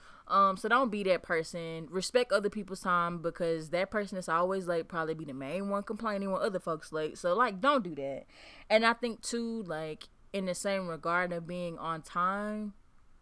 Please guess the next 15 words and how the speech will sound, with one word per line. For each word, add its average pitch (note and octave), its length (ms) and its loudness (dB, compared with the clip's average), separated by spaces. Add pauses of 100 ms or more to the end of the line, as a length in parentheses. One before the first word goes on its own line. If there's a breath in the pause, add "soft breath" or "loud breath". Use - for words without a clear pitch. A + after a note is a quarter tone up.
(240)
be A3 140 -2
organized. E3+ 720 -6 (100)
And E3 140 -10
if E3 160 -10
you G3+ 100 -4
know, F#3 200 0
like, E3 260 -2
your D#3+ 140 -4
problem E3 340 -2
with D#3+ 120 -8
being E3+ 200 -8
on E3+ 140 -8
time F3 360 -6
is D#3+ 120 -8
that F3 240 0